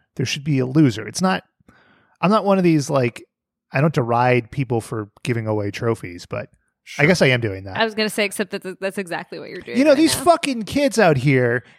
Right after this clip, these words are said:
Speaker 1: they can't handle losing. When I played Little League, we sucked, and you know what we got?
Speaker 3: Trophies.
Speaker 1: Spit on.
Speaker 2: Good. Good.
Speaker 1: Ball to the face.
Speaker 2: But anyway, uh, it reminded me of the time that I was, um, I got to ride in the front of a parade when I was very, very
Speaker 1: <laughs> What in the
Speaker 2: little.
Speaker 1: world? <laughs>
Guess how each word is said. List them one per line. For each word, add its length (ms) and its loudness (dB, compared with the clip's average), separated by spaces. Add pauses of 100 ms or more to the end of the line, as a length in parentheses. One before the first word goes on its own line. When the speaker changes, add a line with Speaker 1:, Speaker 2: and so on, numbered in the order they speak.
Speaker 1:
they 120 0
can't 260 0
handle 320 2
losing. 400 -4
When 100 0
I 80 0
played 240 2
Little 280 2
League, 260 -2
we 100 0
sucked, 560 -2
and 100 -6
you 60 2
know 120 4
what 60 -2
we 100 0
got? 240 0 (300)
Speaker 3:
Trophies. 400 -10
Speaker 1:
Spit 240 2
on. 260 0 (960)
Speaker 2:
Good. 320 4 (680)
Good. 380 -2
Speaker 1:
Ball 160 2
to 80 -6
the 80 0
face. 460 -4 (500)
Speaker 2:
But 100 2
anyway, 380 2
uh, 240 4
it 60 2
reminded 380 2
me 60 -2
of 60 -2
the 60 -6
time 280 2
that 140 2
I 140 2
was, 300 0
um, 460 -2
I 120 -4
got 160 -2
to 100 0
ride 360 2
in 100 -6
the 60 -6
front 360 0
of 100 -10
a 40 -6
parade 760 -12
when 140 -10
I 20 -6
was 120 -10
very, 280 6
very 220 2
Speaker 1:
<laughs> 20 -4
What 140 2
in 60 0
the 60 -2
Speaker 2:
little. 220 4
Speaker 1:
world? 240 -8
<laughs> 60 -20